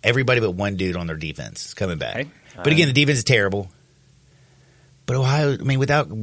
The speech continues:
Speaker 1: Curtis Rourke, I feel like I'm trying to talk myself into this, but I think I actually love this game.
Speaker 2: I like it.
Speaker 1: I think I, I think I'm all over 'em. I think I'm going with Georgia Southern. I think the Eagles, they fly.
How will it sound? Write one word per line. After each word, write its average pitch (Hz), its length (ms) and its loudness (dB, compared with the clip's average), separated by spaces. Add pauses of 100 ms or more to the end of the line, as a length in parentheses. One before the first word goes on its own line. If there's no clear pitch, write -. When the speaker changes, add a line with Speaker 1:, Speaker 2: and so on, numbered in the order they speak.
(340)
Speaker 1:
Curtis 139 320 0
Rourke, 135 200 0
I 131 160 2
feel 175 180 4
like 160 140 2
I'm 143 100 0
trying 127 300 0
to 131 80 0
talk 135 240 2
myself 131 360 2
into 131 140 0
this, 135 260 2 (920)
but - 80 -4
I 131 60 0
think 160 200 0
I 156 40 2
actually 139 340 2
love 113 340 0
this 98 220 0
game. 58 440 -4 (420)
Speaker 2:
I 95 80 -6
like 160 240 0
it. 226 160 0 (800)
Speaker 1:
I 120 80 2
think 175 180 2
I, 127 220 2
I - 20 2
think 170 240 2
I'm 156 100 4
all 143 220 6
over 123 380 0
'em. 65 160 -12 (580)
I 120 80 6
think 175 180 4
I'm 165 60 4
going 151 200 4
with 127 120 0
Georgia 131 300 2
Southern. 127 500 2 (680)
I 131 120 4
think 156 180 4
the 123 100 0
Eagles, 117 840 -2
they 110 180 0
fly. 110 640 2